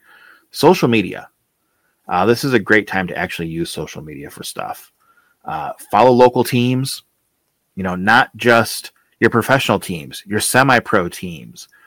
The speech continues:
your, like, junior teams if you're in Canada, you know, triple A teams,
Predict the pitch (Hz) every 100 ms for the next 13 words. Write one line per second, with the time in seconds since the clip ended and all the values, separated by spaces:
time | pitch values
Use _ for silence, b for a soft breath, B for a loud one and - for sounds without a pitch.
0 | b b - 98 95 92 92 92 78 80
1 | 80 - 143 139 131 - 123 120 113 101
2 | - 110 101 - 123 120 113 117 117 107
3 | b b b _ 95 85 80 - 147 131
4 | 120 123 123 - 127 120 117 113 107 104
5 | -